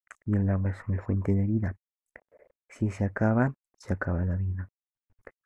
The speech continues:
Animales son cada vez más cazados hasta el punto de estar en peligro de extinción,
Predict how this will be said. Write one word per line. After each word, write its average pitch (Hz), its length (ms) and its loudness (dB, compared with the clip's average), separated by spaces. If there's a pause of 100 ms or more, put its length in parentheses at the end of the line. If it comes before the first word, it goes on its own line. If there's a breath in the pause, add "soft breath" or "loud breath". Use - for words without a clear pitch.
Animales 110 720 0 (240)
son 107 140 2
cada 101 300 0
vez 104 160 -4
más 101 320 0
cazados 107 580 0 (300)
hasta 101 220 -6
el 98 60 -4
punto 98 400 -4
de 98 120 0
estar 95 240 -2
en 95 100 0
peligro 92 320 0
de 92 80 -2
extinción, 107 500 0